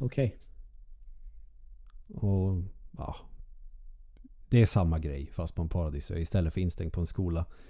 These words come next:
Speaker 2: Också, eh, lika trevligt faktiskt. Båda de spelen tycker jag är, eh, ruskigt jävla bra.
Speaker 1: Ja.
Speaker 2: Trean har jag som sagt inte kört än, men det skulle väl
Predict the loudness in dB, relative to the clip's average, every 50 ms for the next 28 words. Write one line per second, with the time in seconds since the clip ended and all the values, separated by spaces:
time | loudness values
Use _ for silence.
0 | -16 -16 -16 -14 -14 -14 -14 -10 -10 -10 -8 -10 -10 4 4 4 4 6 4 6
1 | 8 8 8 6 4 0 -8 -12 -12 -2 4 6 8 10 10 10 8 8 8 6
2 | 6 6 6 6 6 6 6 6 6 4 4 2 0 -10 -14 -2 2 2 2 2
3 | 0 -6 -6 -6 -4 0 4 4 6 6 8 8 8 10 10 12 10 10 10 8
4 | 6 8 8 6 6 6 4 4 6 4 4 6 6 4 6 6 6 4 4 4
5 | 4 4 2 4 4 4 6 8 8 8 8 8 6 2 0 2 4 4 4 4
6 | -2 -4 2 4 6 6 6 4 4 2 0 0 -2 -4 -4 -10 -18 -20 -20 -20
7 | -20 -20 -20 -20 -20 4 10 10 10 10 8 -2 -14 -16 -16 -16 -16 -16 -18 -20
8 | -20 -20 -20 -18 -20 -20 -20 -20 -20 -20 -20 -18 -8 2 6 10 12 12 12 12
9 | 12 12 10 10 10 8 8 8 8 10 8 8 8 6 6 6 4 2 4 6
10 | 6 6 6 4 2 4 6 6 8 8 8 8 8 6 4 6 8 10 12 12
11 | 12 12 10 8 6 4 2 0 -6 -16 -20 -20 -20 -20 -20 -20 -20 -20 -20 -20
12 | -20 -20 -20 -20 -20 -20 -20 -20 -12 2 4 6 6 8 8 10 10 10 10 10
13 | 8 8 8 6 4